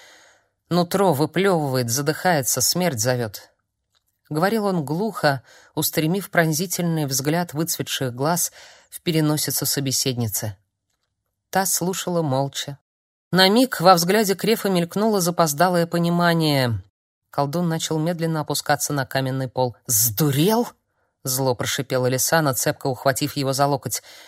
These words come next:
«Камлане твои мне даром не нужны. Сам, гнида последняя, и других на мерку свою поганую меряешь.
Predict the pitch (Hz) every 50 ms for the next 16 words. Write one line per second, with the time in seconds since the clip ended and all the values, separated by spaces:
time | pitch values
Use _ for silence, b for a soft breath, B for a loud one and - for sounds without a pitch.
0 | B B B B B - - 190 185 180 185 196 208 196 175 165 165 - 180 175
1 | 170 170 170 175 170 131 135 190 190 175 151 143 143 143 143 139 117 120 143 135
2 | 120 - - - 202 185 160 127 110 110 131 143 151 160 156 120 135 - - 135
3 | - - 151 151 135 123 135 143 147 143 151 175 185 175 208 202 156 - - -
4 | 151 156 156 165 170 147 - - - - - 143 147 135 - 151 156 156 156 135
5 | 135 139 143 151 147 135 135 139 131 - -